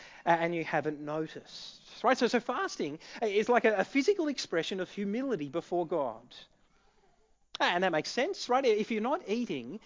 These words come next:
it makes you very conscious of your limitations, right? God's the one who's self-sustaining, and you're the one that needs sustenance from the outside.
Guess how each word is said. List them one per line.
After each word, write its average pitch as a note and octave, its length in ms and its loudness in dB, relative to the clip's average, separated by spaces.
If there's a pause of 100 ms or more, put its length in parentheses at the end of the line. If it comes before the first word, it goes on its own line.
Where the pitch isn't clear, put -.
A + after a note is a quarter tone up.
(180)
it G3+ 140 6
makes A3 200 0
you G#3+ 120 -2
very B3+ 320 2
conscious A#3+ 580 -4
of D#3 100 -6
your F3 140 0
limitations, E3+ 1000 -8 (140)
right? A3 180 -2 (580)
God's B3+ 300 6
the A3+ 80 6
one F#3 180 4
who's D#3+ 220 -4
self-sustaining, D#3+ 880 -2
and G3 100 -2
you're C#4 160 0
the D#4+ 80 2
one F3 200 2
that F#3+ 100 -2
needs F3+ 240 -4
sustenance F#3 580 -6
from G#3 180 -4
the G#3+ 140 -2
outside. G3 640 -4